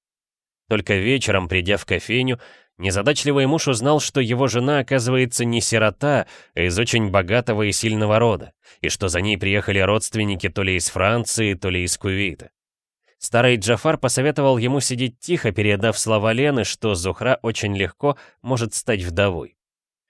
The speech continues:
Мустафа предпочёл последовать его совету, хорошо зная, что с богатыми и сильными родами лучше не связываться,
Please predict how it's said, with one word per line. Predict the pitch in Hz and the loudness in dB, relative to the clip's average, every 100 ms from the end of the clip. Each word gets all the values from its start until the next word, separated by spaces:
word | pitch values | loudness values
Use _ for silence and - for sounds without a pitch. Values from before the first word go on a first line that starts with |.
| _ _ | _ _
Мустафа | 104 113 - 131 180 | -4 -2 -2 -2 -2
предпочёл | 165 143 135 - 170 | -2 0 -2 0 0
последовать | 151 127 151 147 147 | 0 0 0 0 0
его | 139 147 | 0 2
совету, | - 147 139 113 104 | 2 2 2 2 0
хорошо | - 98 - 101 | -2 0 0 -2
зная, | 87 113 117 | -2 0 0
что | - - | -2 -4
с | 90 | -4
богатыми | 82 90 107 110 95 92 | -2 0 0 0 -2 0
и | 92 | 0
сильными | - 101 95 92 | -2 -2 -2 0
родами | 90 85 92 110 | 2 2 0 0
лучше | 92 90 - | 0 -2 -2
не | 95 | -2
связываться, | 98 104 98 76 67 - | 0 2 0 -2 -8 -10